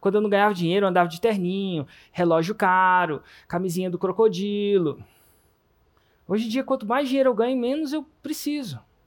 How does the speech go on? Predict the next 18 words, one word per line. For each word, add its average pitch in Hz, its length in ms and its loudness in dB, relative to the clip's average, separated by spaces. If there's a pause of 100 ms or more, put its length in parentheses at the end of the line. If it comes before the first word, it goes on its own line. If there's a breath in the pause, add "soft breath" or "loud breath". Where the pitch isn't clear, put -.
(680)
É 220 100 -6
muito 262 240 -2
louco 262 440 4
isso, 135 280 -6
a 156 40 -4
gente 196 200 -6
vai 202 120 0
desapegando. 196 720 -2
Então, 202 240 -4 (300 soft breath)
essa 180 240 -2
imagem 185 560 0
do, 156 160 -2
da 160 140 2
Ferrari 185 480 -2
não 214 180 -4
é 247 80 -6
bem 202 340 -4
assim. 208 440 -6